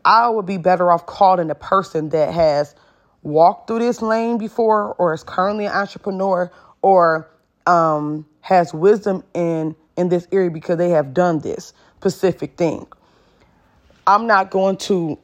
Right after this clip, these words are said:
shut down if the person says, you know, says something to me that may be, like, a little tingling or, like, a little hot. I'm not gonna just, like, shut it down immediately, like, "Oh, no, okay, that's not what I really asked for. You, you're going too deep."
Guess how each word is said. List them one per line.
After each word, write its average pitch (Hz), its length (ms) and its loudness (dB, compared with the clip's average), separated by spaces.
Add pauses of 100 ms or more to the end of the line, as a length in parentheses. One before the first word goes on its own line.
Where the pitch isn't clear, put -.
(100)
shut 180 520 2
down 214 420 2
if 180 100 -4
the - 60 -8
person 190 400 -6
says, 185 480 0 (200)
you 185 80 -4
know, 180 120 0
says 185 260 0
something 190 200 -6
to 202 80 -2
me 185 140 -2
that 165 180 2
may 170 180 0
be, 165 160 -4
like, 147 220 0
a - 20 2
little 165 420 -2 (520)
tingling 220 580 0
or, 156 140 2
like, 151 240 2
a - 20 -6
little 165 260 0
hot. 202 540 4
I'm 165 100 -2
not 175 180 0
gonna 160 120 -4
just, 156 180 -6
like, 151 180 0
shut 196 220 0
it 170 80 -2
down 180 220 2
immediately, 160 380 -6
like, 151 160 -2
"Oh, 214 120 2
no, 170 380 -2 (540)
okay, 170 240 0
that's 180 200 4
not 175 120 4
what 160 100 4
I 147 60 4
really 151 200 0
asked 151 220 0
for. - 80 -10
You, 156 180 -10
you're 165 120 -10
going 156 220 -2
too - 120 -12
deep." 185 340 -8